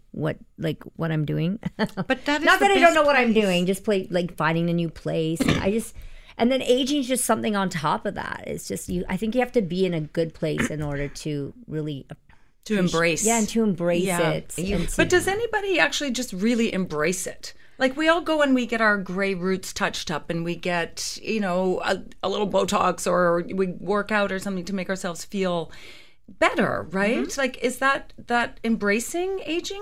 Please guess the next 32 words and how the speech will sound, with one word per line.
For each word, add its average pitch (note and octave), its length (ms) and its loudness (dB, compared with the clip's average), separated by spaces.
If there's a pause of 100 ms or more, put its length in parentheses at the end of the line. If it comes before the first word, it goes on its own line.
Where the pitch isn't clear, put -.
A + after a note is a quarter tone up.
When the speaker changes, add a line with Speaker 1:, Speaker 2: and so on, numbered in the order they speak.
Speaker 3:
or E4 120 2
Speaker 2:
Yeah. F4 220 4 (300)
Speaker 3:
is, C#4+ 160 -4
is - 60 -8
it? B4+ 180 -4
Speaker 2:
Yeah, A#3 280 2 (160)
because B3 500 0 (240)
I, G#3+ 160 8
I B3 140 10
believe E3+ 320 -2
it A2 80 -6
is. A2+ 240 -8 (260)
Because G#3 260 -2
you're, A#3 260 -2
you're B3 180 0
not C#4 260 4
fighting B3 540 2
it. F#3+ 320 -8 (380)
You're C4 140 2
embracing B3 440 2
it. - 20 -4
You G#3+ 80 -2
wanna G#3 140 0
be G3 100 -4
the G3 80 0
healthiest G3 460 -2
you F#3+ 80 -10
can E3+ 140 -6
be G#3+ 240 -4
at A3+ 140 -6
that A#2+ 240 0
age. C2+ 380 -8